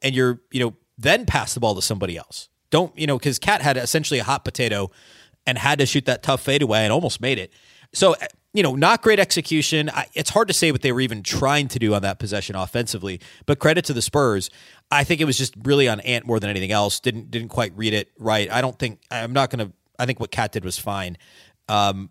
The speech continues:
but anyway, I wanna do a couple quick key takeaways, individual studs and duds, and I still wanna peek at the Thunder game here at the end of the show. We'll do all that here next.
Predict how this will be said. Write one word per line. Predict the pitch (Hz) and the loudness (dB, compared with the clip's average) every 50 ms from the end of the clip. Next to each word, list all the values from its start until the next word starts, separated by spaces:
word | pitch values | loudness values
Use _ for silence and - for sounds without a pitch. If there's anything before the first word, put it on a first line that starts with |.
| _ - | _ -2
but | - 147 | 0 2
anyway, | 143 131 113 95 85 80 - _ _ _ _ - - - - - _ _ _ _ - | 2 2 0 -2 -4 -8 -8 _ _ _ _ -20 -20 -20 -20 -20 _ _ _ _ 2
I | - 175 | 4 4
wanna | 196 262 262 240 | 4 4 2 2
do | 190 233 | 2 2
a | 185 | 2
couple | - 202 196 190 160 | 2 2 0 0 -2
quick | - - 180 156 - | -4 -4 -6 -6 -6
key | - 180 170 | -6 -4 0
takeaways, | - 175 156 151 - 156 143 135 127 - | 2 2 2 4 4 4 4 4 2 2
individual | 156 170 175 170 151 147 139 | 2 2 2 2 2 0 0
studs | - - 143 123 113 | 0 2 0 2 2
and | 135 | 2
duds, | 131 131 - - - | 2 2 0 2 2
and | 165 175 185 190 | 2 4 4 4
I | 165 | 4
still | 147 - - 156 | 2 4 2 2
wanna | 147 139 123 | 2 2 0
peek | - - 135 - | 0 0 0 0
at | 135 - | 0 -2
the | 120 107 | -2 -2
Thunder | - 131 120 117 110 | 0 0 0 0 0
game | 95 107 104 98 | 0 -2 -2 -2
here | 90 98 107 101 101 | -2 0 0 0 2
at | 101 110 - | 0 -2 0
the | 113 107 | 0 0
end | 107 101 | 0 0
of | 90 | -2
the | 90 | -4
show. | - - 107 90 | -2 -2 -2 -2
We'll | 92 | -2
do | 92 90 107 107 | -2 -2 2 4
all | 120 127 | 4 4
that | 123 117 107 101 - _ - | 4 2 0 -2 -2 _ -16
here | - 101 95 87 90 - - | -10 -6 -6 -6 -6 -8 -10
next. | 90 87 78 76 - - _ | -12 -12 -12 -12 -14 -18 _